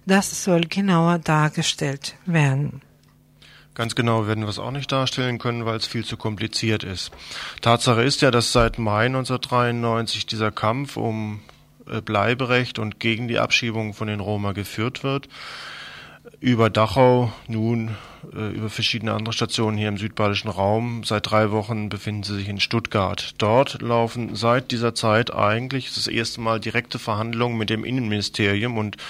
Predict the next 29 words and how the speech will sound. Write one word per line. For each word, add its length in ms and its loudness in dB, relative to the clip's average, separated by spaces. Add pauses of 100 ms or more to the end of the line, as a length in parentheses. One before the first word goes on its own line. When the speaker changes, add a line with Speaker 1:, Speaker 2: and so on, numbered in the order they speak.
(220)
Speaker 2:
dem 100 -2
Innenminister 500 0
Birzele. 600 0 (480)
Ziel 440 0
dieser 300 -2
Gespräche 560 2
ist 260 -2
es, 400 -2
die 120 -2
Abschiebung 580 0
zu 140 -4
verhindern, 680 0 (500)
eine 540 0
Regelung 640 2
für 240 -4
die 160 -2
Roma 540 0
zu 120 -4
erreichen, 960 0
die 140 -2
die 100 -6
Rückkehr 580 0
nach 160 -4
Mazedonien 760 -2
oder 260 -4
nach 200 -6
Rumänien 640 -6
eigentlich 520 -6
nicht, 480 -4